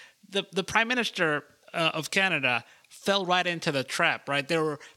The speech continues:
trying to draw him off sides by do-, overreacting, right? They're doing, you know, like in football, they're like, "Oh, we're doing stuff, we're doing stuff, perhaps you'll react."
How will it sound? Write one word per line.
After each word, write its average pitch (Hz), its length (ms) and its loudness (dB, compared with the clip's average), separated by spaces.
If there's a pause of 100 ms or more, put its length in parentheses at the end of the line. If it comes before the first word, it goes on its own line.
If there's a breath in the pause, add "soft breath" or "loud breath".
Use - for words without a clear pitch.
(180)
trying 202 420 0
to 190 100 0
draw 165 500 0
him 143 200 -8
off 156 260 0
sides 127 600 -2 (100)
by 156 120 2
do-, 170 280 -2 (140)
overreacting, 170 1000 0 (420)
right? 180 340 2
They're 160 100 0
doing, 160 300 0
you 165 60 0
know, 165 60 4
like 151 140 0
in 151 80 -6
football, 165 400 -2
they're 143 120 -4
like, 123 140 0
"Oh, 143 340 0 (180)
we're 127 80 -14
doing 170 220 0
stuff, - 340 0
we're 135 60 -6
doing 165 240 -2
stuff, 175 300 -2
perhaps 147 340 -2
you'll 143 100 -6
react." 165 500 0